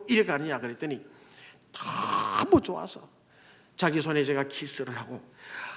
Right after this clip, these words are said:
하나님이 내게 이런 은혜를 주셨다고 말은 하지 않지만 하나님을 가리키면서 하늘을 바라보면서 베이스를 밟고 들어온다는 거예요.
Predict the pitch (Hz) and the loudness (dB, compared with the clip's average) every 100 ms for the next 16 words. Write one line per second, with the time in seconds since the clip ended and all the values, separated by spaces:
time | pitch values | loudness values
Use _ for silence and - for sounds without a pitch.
0 | - - 359 403 381 339 320 285 240 214 | 2 8 10 10 10 8 6 2 2 0
1 | 247 247 233 233 226 269 381 320 - 202 | 2 2 2 0 0 2 4 4 2 -2
2 | 202 175 165 151 247 359 311 285 240 196 | -4 -4 -4 6 8 8 6 4 0 -2
3 | 240 208 175 - - - - - - 392 | -8 -10 -12 -20 -20 -20 -14 -2 4 6
4 | 359 311 269 190 185 220 214 190 190 427 | 6 4 2 0 -4 -6 -8 -6 -6 -6
5 | 359 240 156 151 147 123 131 127 - - | -6 -4 -6 -6 -8 -6 -6 -8 -14 -20
6 | - - - 131 120 131 113 101 90 110 | -20 -20 -4 0 0 0 0 -2 -4 -8
7 | - - - - - - - | -10 -14 -12 -14 -16 -20 -20